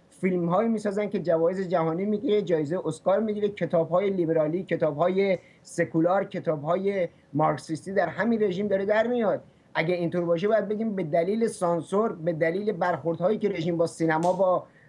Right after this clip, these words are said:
اه، کتاب، با رسانه‌ها داره، باید همهٔ نویسنده‌ها، همهٔ هنرمندا کارش رو تعطیل بکنن. انتخابات در جمهوری اسلامی هیچ موقع آزاد نبوده، اما نهاد انتخابات به عنوان نهاد انتخابات کارکردهایی داره که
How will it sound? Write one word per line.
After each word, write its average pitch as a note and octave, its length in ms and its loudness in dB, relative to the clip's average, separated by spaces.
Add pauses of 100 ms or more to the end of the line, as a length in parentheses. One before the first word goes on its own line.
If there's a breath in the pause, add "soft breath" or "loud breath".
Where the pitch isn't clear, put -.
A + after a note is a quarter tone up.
اه، C#3+ 280 2
کتاب، F#3+ 600 0
با F3 260 2
رسانه‌ها E3 580 -2
داره، G3 220 -4
باید G3+ 260 -2
همهٔ F#3+ 320 -4
نویسنده‌ها، F3+ 600 0
همهٔ F3+ 240 0
هنرمندا F3 520 0
کارش F3 280 0
رو F3+ 60 -4
تعطیل E3+ 380 0
بکنن. B2+ 340 -2 (380 soft breath)
انتخابات F#3 720 2
در G3+ 140 2
جمهوری F3 400 -4
اسلامی E3 420 -2
هیچ A#3 220 -2
موقع G3+ 200 2
آزاد F3 420 2
نبوده، C3+ 460 -4 (380 soft breath)
اما G#3 180 2
نهاد A3 680 2
انتخابات D#3+ 840 -2
به D#3 120 -4
عنوان E3+ 400 0
نهاد E3 400 0
انتخابات D#3+ 680 0
کارکردهایی E3 800 0
داره A3+ 220 2
که G3+ 320 -2